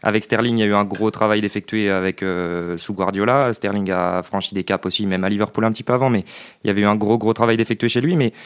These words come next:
là où, où Vinicius a encore plus de mérite, je trouve, c'est qu'il a gardé ce côté, euh, euh, créatif. Il est, comment dire, disons que c'est, c'est peut-être plus facile parfois de, d'obtenir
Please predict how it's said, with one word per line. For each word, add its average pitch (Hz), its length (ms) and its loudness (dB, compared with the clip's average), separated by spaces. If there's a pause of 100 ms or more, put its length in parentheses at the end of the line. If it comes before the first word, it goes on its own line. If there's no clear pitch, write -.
(160)
là 127 180 4
où, 127 260 2
où 127 160 0
Vinicius 120 480 -2
a 120 60 4
encore 113 260 0
plus 135 240 -4
de 127 80 2
mérite, 127 300 0
je - 60 -8
trouve, 170 200 -2
c'est 127 120 -2
qu'il 110 140 -4
a 113 80 4
gardé 123 280 2
ce 139 160 -4
côté, 117 400 2
euh, 104 280 4 (460)
euh, 98 380 4
créatif. 113 680 0
Il 110 120 0
est, 104 140 0 (420)
comment 110 200 0
dire, 107 220 0
disons 127 300 0
que - 80 -4
c'est, - 180 -2
c'est - 180 -2
peut-être 127 240 -2
plus 143 160 -4
facile 135 380 0
parfois 123 360 0
de, 107 380 2
d'obtenir 110 540 0